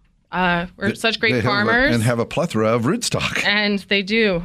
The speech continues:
Speaker 1: Um, th-, they're known for very high quality rootstock, very clean rootstock. They work closely on quarantining and testing everything. So,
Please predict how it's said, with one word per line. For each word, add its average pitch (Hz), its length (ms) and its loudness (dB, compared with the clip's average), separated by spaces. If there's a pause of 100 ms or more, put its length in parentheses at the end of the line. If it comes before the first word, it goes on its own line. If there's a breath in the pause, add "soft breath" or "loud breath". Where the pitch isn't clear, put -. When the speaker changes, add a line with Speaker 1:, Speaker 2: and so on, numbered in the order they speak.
(160)
Speaker 1:
Um, 165 340 -2
th-, - 200 -10
they're 196 140 0
known 190 240 0
for 180 360 0
very 180 200 0
high 190 140 -2
quality 170 500 -2
rootstock, 165 440 -6
very 170 160 0
clean 185 360 -2
rootstock. - 500 -6
They 170 120 -4
work 165 320 -2
closely 165 760 -6
on 160 300 -6
quarantining 185 720 0
and 160 260 -6
testing 170 440 -4
everything. 156 460 -10
So, - 160 -16